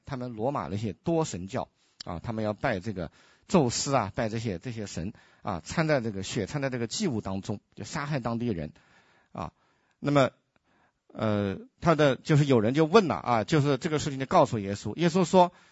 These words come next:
：“你们以为这些加利利人比众加利利人更有罪，所以受这害吗？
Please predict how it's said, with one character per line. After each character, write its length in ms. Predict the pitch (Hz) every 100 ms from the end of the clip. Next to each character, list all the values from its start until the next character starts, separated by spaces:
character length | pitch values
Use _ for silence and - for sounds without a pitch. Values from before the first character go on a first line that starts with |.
| _
：“你 160 | - 160
们 260 | 139 185 196
以 100 | 117
为 140 | 120
这 100 | 139
些 180 | 135 120
加 180 | 139 135
利 100 | 131
利 120 | 123
人 320 | 95 92 104
比 280 | - 101 82
众 400 | - 160 110 98
加 220 | - 131
利 100 | 123
利 120 | 117
人 280 | 107 85 98 -
更 160 | 190
有 160 | 120 82
罪， 280 | - 143 - _ _
所 200 | - 135
以 140 | 110 87
受 240 | - 131
这 120 | 113
害 220 | 107 147
吗？ 180 | 107 80